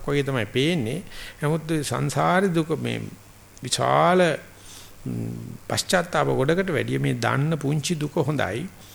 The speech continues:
ඒක නිසා මේ ශූන්‍යතාවය බැලූ බැල්මට අමිහිරි, බැලූ බැල්මට සිත් බඳන නැති වුණාට ඒ හිත් බැඳවීම තමයි සද්ධාව කියන්නේ. ඒකට හිත බැඳවීමට ගන්න ප්‍රයත්නය තමයි වීර්යය කියලා කියන්නේ.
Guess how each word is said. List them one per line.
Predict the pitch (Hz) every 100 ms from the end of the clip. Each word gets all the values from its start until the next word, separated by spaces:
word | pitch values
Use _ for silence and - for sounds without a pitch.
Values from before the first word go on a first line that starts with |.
| - -
ඒක | 139
නිසා | 151 143 151
මේ | 139 135
ශූන්‍යතාවය | - 165 196 185 131 104 107 117 190 - - - - - - - - - - -
බැලූ | 131 135 165 175
බැල්මට | 165 165 165 165 165 156 - - - -
අමිහිරි, | - 131 156 147 175 196 254 - - - -
බැලූ | - 120 135 156
බැල්මට | 165 160 151
සිත් | 156 143
බඳන | - 156 143 123
නැති | 123 123
වුණාට | 214 202 104 98
ඒ | - - - - - 160 160
හිත් | 127 160 -
බැඳවීම | 143 156 196 226 208
තමයි | 165 190 202
සද්ධාව | 165 151 113 117
කියන්නේ. | - - - - - - - - - - - - -
ඒකට | 151 156 165
හිත | 165
බැඳවීමට | 147 143 175 185
ගන්න | 175 170 165
ප්‍රයත්නය | 151 165 180 202
තමයි | 175 180 180
වීර්යය | 180 170 143
කියලා | - 113
කියන්නේ. | - 80